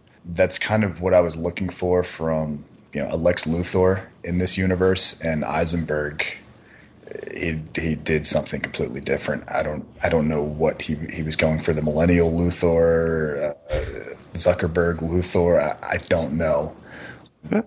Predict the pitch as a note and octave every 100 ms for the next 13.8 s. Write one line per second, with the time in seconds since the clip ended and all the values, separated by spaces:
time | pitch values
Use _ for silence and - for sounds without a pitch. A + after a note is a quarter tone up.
0 | _ G#3 B3+ A#3 G#3 F3+ E3 - - D#2
1 | D2+ D#2+ D#2+ - - D2+ D#2+ D#2+ - -
2 | - B2+ B2+ A#2+ A2+ C#3+ A2+ - A#2+ A2
3 | G#2+ G2+ E2+ F2+ F#2 - - - - -
4 | G#2 F#2 D#2+ - - - G#1 G1+ - -
5 | - - - F#2 F2 F2 E2+ D#2 D#2 F2
6 | F2+ F2+ E2+ D#2 E2 D#2 - _ _ _
7 | _ _ _ _ _ _ - C#2 D#2 G2
8 | E2 D#2+ F#2 F2+ D#2 D#2+ E2 E2+ F2+ D#2+
9 | E2 D#2+ D2+ D2+ C#2+ D#2 D#2+ - - E2+
10 | E2 E2 D#2 F2 G2+ G#2+ A#2 A2+ - A2
11 | A2+ A2 G#2+ G#2+ G#2+ - - - - D#2+
12 | C#2 F#2+ D#2+ D#2 D#2 D#2+ E2+ E2+ D#2+ D2+
13 | D#2 D2 - D#2+ D#2 D2 C#2+ D#2+